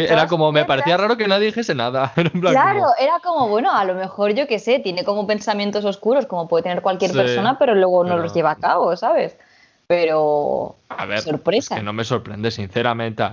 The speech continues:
Speaker 2: Sinceramente no me sorprende. O sea,
Speaker 1: Mm.
Speaker 2: va, o sea, por, me sorprendería, yo qué sé, pues, de, de una entre-, de una estrella de Disney.
Speaker 1: De Joe
Speaker 2: <laughs>
Speaker 1: Jonas. Bueno,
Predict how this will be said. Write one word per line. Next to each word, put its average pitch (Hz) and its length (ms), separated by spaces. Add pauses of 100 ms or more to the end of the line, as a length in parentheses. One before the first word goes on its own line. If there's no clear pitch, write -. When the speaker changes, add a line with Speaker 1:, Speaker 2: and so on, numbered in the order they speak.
(360)
Speaker 2:
Sinceramente 110 520
no 123 100
me 135 80
sorprende. 117 480
O 110 60
sea, 104 320 (340)
Speaker 1:
Mm. 110 160
Speaker 2:
va, 113 380
o 123 80
sea, 123 120
por, 110 240 (540)
me 120 140
sorprendería, 104 500
yo 117 100
qué 113 120
sé, 123 180
pues, 107 220
de, 107 100
de 107 260
una 110 100
entre-, 110 280
de 107 100
una 110 100
estrella 107 220
de 101 60
Disney. 107 340 (340)
Speaker 1:
De 196 140
Joe 135 300
Speaker 2:
<laughs> - 20
Speaker 1:
Jonas. - 600
Bueno, 180 340